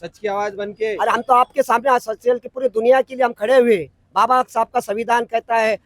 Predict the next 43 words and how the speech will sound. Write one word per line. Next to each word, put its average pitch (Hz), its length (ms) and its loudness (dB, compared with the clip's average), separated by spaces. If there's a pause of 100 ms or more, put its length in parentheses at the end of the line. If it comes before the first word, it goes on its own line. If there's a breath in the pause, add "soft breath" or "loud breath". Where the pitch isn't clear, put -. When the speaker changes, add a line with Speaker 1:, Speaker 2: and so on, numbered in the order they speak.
(120)
Speaker 2:
"हक 208 180 -8
के 254 80 -2
लिए 233 160 2
लड़ो।" 220 300 0 (160)
बाबा 240 260 2
साहब 220 260 -8
ने 247 60 0
कभी 233 180 -8
समझौता 220 680 -2
नहीं 254 160 4
कहे, 240 140 2
समझौता 208 400 -4
नहीं 226 180 4
करे 226 220 0
ले। 185 140 -6 (460)
बताए 240 260 2
जो 247 120 2
गो-, 226 480 -2
Speaker 1:
क्या 202 120 -8
लगता 175 220 -4
है, 151 60 -10
कौन 180 300 -10
है 151 60 -12
दूसरा 143 320 -16
नेता 135 360 -18
उनके 139 380 -16 (520)
जो 151 140 -4
यहाँ 143 200 -6
के 147 180 -8
सत्ताधारी 135 580 -10
है? 131 140 -8 (440)
Speaker 2:
हम 220 100 2
Speaker 1:
आप 147 60 0
Speaker 2:
तो 285 100 6
ज-, - 80 -4
Speaker 1:
बोलते 165 260 0
हैं 156 80 4
एक्स 156 220 -2
एमएलए 151 360 -6
और 151 220 -2
अभी 147 260 -10
जो 147 140 -6
एमएलए, 135 420 -8